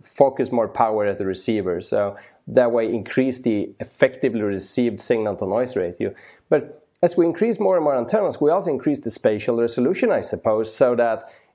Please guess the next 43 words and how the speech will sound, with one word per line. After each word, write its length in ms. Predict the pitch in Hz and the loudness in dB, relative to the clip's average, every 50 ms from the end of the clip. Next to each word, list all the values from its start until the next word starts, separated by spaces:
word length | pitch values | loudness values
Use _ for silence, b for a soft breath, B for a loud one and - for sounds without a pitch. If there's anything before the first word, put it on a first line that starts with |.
| B - | B 2
if 180 | 175 175 175 175 | 2 2 4 4
we 140 | 175 185 | 2 2
are 140 | 208 214 220 | 4 2 2
in 120 | 196 165 143 | 2 0 0
a 60 | 135 | -2
system 520 | - - - 165 160 - - 156 135 127 | -2 0 0 0 0 -2 -2 0 0 2
that 180 | 120 117 127 123 | 2 2 2 0
is 140 | 123 113 110 | 0 0 0
nominally 760 | 123 123 131 131 143 160 170 170 165 151 135 127 123 120 | 0 2 2 2 2 0 0 0 0 0 0 0 0 0
limited 500 | 113 110 117 123 127 127 120 - 110 95 | 0 0 0 0 0 -2 -2 -2 -2 0
by 140 | 92 107 110 | 0 0 0
interference, 720 | 104 101 - 98 90 - - 180 214 202 139 98 95 92 - | 0 -2 -4 -6 -2 0 2 2 4 2 2 -2 -4 -4 -2
and 80 | 123 | -2
I 60 | 117 | 0
would 200 | 117 113 113 104 | 0 0 -2 0
think 220 | - 165 160 139 - | 0 -2 -2 0 0
that 200 | 123 110 101 - | 0 0 0 0
a 40 | 123 | -2
lot 160 | 120 123 117 | -2 0 -2
of 80 | 98 | -2
systems 460 | - - 117 110 - - 107 98 98 - | -2 -2 -2 -2 -4 -6 -6 -4 -2 0
are, 360 | - 120 160 190 - 113 - - - | 0 0 0 0 0 -2 -4 -4 0
possibly 380 | - 131 127 123 139 117 113 120 | 0 2 2 2 0 0 2 2
even 180 | 120 113 120 110 | 2 2 0 0
at 180 | 104 98 - | 0 -2 -2
millimeter 380 | 107 104 101 98 113 165 208 202 | -2 -2 0 0 0 0 0 0
wave, 220 | 143 87 80 82 | 0 0 0 0
I 80 | 95 98 | 0 0
don't 120 | 104 120 | 0 0
know, 100 | 151 160 | 0 0
but 240 | 127 107 110 - B B B B B B B B - | 2 2 0 0 B B B B B B B B -2
i-, 60 | - 156 - | -2 0 0
if 80 | 170 170 | 0 2
we 80 | - 156 | 2 0
increase 340 | 143 - - 202 220 214 - | 2 2 2 2 2 2 2
the 60 | 180 | 2
number 260 | 160 156 151 143 139 | 2 2 2 2 2
of 60 | 135 | 2
antennas, 720 | 120 117 107 - - - 165 185 175 147 120 107 104 - - | 2 0 -2 -4 -2 2 2 2 4 2 2 0 -2 -2 0
then 260 | - 139 127 123 123 | 2 2 2 2 2
we 140 | 120 123 120 | 0 0 0
would 260 | 117 117 123 120 - - _ _ _ _ | 2 0 0 -2 -2 -6 _ _ _ _
also 960 | - 135 147 160 175 185 180 180 - - 180 156 143 131 120 113 101 - - | 2 2 2 2 2 -2 -4 -6 -2 0 2 4 4 4 2 0 -2 -6 -12